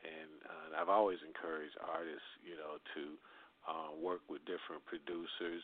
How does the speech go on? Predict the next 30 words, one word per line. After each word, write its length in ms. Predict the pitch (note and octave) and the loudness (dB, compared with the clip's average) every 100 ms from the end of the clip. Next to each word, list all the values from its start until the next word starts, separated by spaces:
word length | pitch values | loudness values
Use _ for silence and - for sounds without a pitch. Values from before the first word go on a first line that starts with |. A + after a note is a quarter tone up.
| - | -4
And 160 | D#2 | 4
I've 180 | G2+ G#2+ | 8 8
always 380 | F#2+ F#2 F2+ F2 - - | 8 4 4 -2 4 8
personally 400 | A#2+ - F#2+ E2 | 8 8 -4 -4
kinda, 240 | - G2 F2 | 2 2 2
like, 240 | F2+ D#2+ - A2+ | 2 2 2 6
shied 240 | F#2+ F#2 | 8 8
away 320 | F2+ A2 A#2+ A2 | 8 10 10 8
from 160 | - - G2 | 0 -4 0
artists 480 | F2+ F2 F2 - - | 2 2 0 -4 -4
that, 240 | D2+ D2 - - - - - - - | -2 -2 -4 -12 -16 -14 -16 -16 -6
you 160 | F#2+ F#2+ | -4 0
know, 80 | |
had 240 | F2+ G2+ F2 | 6 6 6
a, 160 | E2+ - | 2 2
a 400 | F2 D#2+ D2+ - | 0 2 0 -2
agreement, 560 | F2 G2+ G2+ F#2 F2 D2 - | -2 2 2 0 -4 -8 -12
um, 400 | - E2+ D#2 D2+ - - - - - - - - - - - - - | -10 -8 -6 -8 -12 -20 -20 -20 -20 -20 -20 -20 -18 -18 -12 -12 10
with 200 | A2 - | 10 10
a 60 | |
producer 500 | - A#2 A#2 A#2 - G2+ | 2 4 6 6 6 2
that 160 | F#2 F2+ | 2 4
didn't 200 | A2 G2 | 2 4
allow 360 | F#2 G2+ A2 | 8 12 12
them 240 | F2+ D#2+ E2 | 8 2 -2
to 60 | |
work 260 | E2+ G2 - | 4 4 4
with 140 | E2 | -4
anybody 520 | F2 D#2+ D#2 D2 C#2+ | -4 -2 -2 -2 -2
else, 280 | D#3 - - | -4 -4 -6